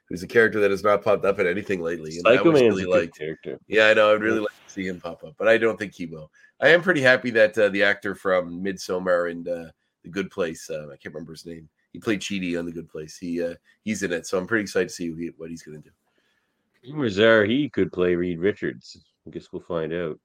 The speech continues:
Speaker 1: There's a rumor. A lot of people have requested that. Actually, the guy that played,
Speaker 2: Hmm.
Speaker 1: uh, uh,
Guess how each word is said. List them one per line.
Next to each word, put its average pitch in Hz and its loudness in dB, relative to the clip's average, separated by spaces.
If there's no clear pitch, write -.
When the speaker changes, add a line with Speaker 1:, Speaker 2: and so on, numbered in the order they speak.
Speaker 1:
There's 240 -2
a 214 -4
rumor. 220 4
A 147 6
lot 180 8
of 196 -2
people 190 2
have 131 -8
requested 127 -2
that. 92 2
Actually, 139 2
the 139 -4
guy 131 4
that 165 0
played, 127 2
Speaker 2:
Hmm. 120 4
Speaker 1:
uh, - -12
uh, 87 -6